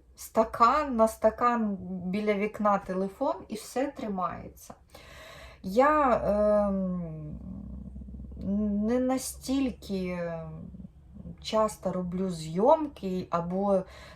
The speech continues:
там не такий блог, щоб купувати, наприклад, той тримач. М. І у мене нема на це, е, можливості. Якщо у мене була б можливість,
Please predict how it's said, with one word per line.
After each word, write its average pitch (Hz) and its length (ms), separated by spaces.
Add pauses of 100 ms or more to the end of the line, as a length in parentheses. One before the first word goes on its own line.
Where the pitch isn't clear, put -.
(120)
там 170 200 (400)
не 175 100
такий 185 340
блог, 190 300
щоб - 320
купувати, 202 800
наприклад, 170 720
той 170 140
тримач. 175 720 (1120)
М. 160 600 (500)
І 226 120
у 240 40
мене 339 300
нема 254 520
на 196 200
це, 269 520 (320)
е, 185 200
можливості. 190 1000 (120)
Якщо 311 640 (560)
у 202 120
мене 214 340
була 190 320
б 190 80
можливість, 240 640